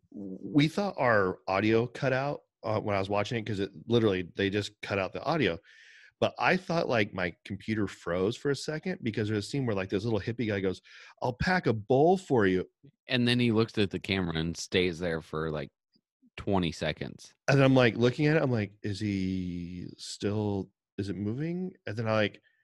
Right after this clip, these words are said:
Speaker 1: and I'm watching, I'm like, "No, he's moving a little bit." And also he goes down and continues the scene. I'm like, "Were they supposed to cut there?" And then they, I,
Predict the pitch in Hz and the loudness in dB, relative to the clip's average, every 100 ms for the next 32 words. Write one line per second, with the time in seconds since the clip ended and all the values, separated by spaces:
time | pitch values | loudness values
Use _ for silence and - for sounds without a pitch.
0 | _ _ _ _ _ 120 110 117 175 139 | _ _ _ _ _ 4 4 4 2 2
1 | 123 - _ 123 143 170 139 143 190 110 | 2 -2 _ 0 0 0 0 0 2 2
2 | 101 104 107 113 120 120 117 117 104 110 | 2 2 0 -2 -2 -2 0 0 2 2
3 | 113 110 110 104 117 101 101 - 143 117 | 2 0 -4 -4 -4 -4 -6 -4 -2 0
4 | 101 90 - - _ _ _ _ _ - | -2 -4 -14 -20 _ _ _ _ _ 2
5 | 147 190 - 220 180 147 - 170 - 185 | 4 4 4 4 2 -2 -2 -2 2 2
6 | 185 180 165 127 117 110 110 107 - - | 4 4 4 4 2 2 0 0 -4 -6